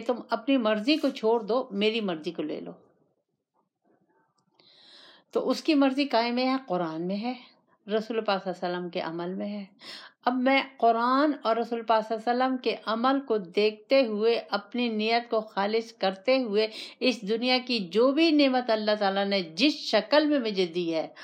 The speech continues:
اس کو میں اللہ کی مرضی سے استعمال کروں گی تو کامیاب ہو جاؤں گی،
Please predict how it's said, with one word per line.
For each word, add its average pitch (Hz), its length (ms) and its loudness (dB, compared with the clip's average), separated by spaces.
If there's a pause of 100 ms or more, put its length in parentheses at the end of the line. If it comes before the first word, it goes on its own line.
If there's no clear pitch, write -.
(260)
اس 262 200 0
کو 254 160 2
میں 226 200 0 (100)
اللہ 233 540 0
کی 226 180 -4
مرضی 202 500 0
سے 247 140 0
استعمال 214 460 -2
کروں 240 400 0
گی 208 200 0 (400)
تو 208 100 2
کامیاب 202 520 2
ہو 220 140 2
جاؤں 190 280 2
گی، 196 160 -2